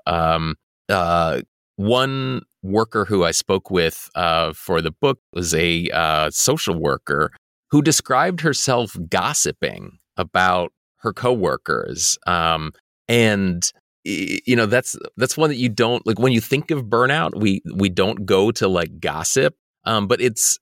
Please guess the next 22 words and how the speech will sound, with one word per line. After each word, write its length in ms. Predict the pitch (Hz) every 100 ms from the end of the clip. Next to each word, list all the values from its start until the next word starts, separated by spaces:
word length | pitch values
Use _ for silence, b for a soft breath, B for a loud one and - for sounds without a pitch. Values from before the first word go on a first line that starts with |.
| -
it's 280 | 110 92 -
totally 680 | - 123 127 104 90 85 -
a, 360 | 87 82 82 82
a 80 |
case 400 | 85 95 87 80
of 140 | 87 78
cynicism 600 | - 101 87 87 82 85
or 80 | 78
depersonalization. 1300 | 78 82 - 90 82 82 78 76 78 82 - 64 57 - _ _ -
You 100 | 87
know, 60 |
she 480 | 80 - 101 95 92
had 280 | 87 90 80
become 720 | 87 - - 101 98 92 90
callous 640 | - 98 90 87 73 - - -
toward 600 | 87 85 87 87 85 82
the 120 | - 90
people 300 | - - 85
she 180 | -
was 160 | 82 76
working 420 | 78 80 78 73
with. 400 | 76 73 50 -